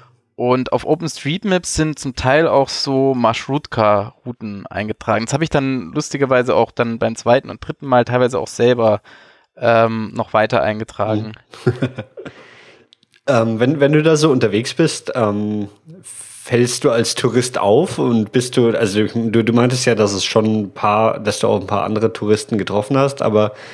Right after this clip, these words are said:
Speaker 2: ist es doch eher die Ausnahme oder ist es eigentlich ganz normal, dass, dass du als deutscher Tourist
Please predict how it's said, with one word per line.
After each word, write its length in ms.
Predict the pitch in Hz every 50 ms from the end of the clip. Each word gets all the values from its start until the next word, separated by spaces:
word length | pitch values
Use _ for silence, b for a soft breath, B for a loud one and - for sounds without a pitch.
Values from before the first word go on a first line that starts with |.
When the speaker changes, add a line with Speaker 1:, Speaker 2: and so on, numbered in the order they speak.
| B B B B
Speaker 2:
ist 180 | - - 113 107
es 160 | 117 113 -
doch 180 | - 131 120 -
eher 200 | 120 131 120 110
die 160 | 107 110 -
Ausnahme 800 | 98 107 117 131 - - 156 143 139 147 170 185 190 196 196 175
oder 580 | 156 147 135 135 135 131 131 131 131 131 127 -
ist 200 | 123 120 - -
es 100 | 113 113
eigentlich 460 | 98 104 104 101 95 - - - -
ganz 240 | - 107 95 - -
normal, 320 | 98 90 87 87 87 87
dass, 260 | - 87 82 - - -
dass 220 | 98 95 - -
du 120 | - -
als 360 | 78 82 85 85 - - - -
deutscher 340 | 92 90 - - - 92
Tourist 420 | - 92 90 90 87 - - -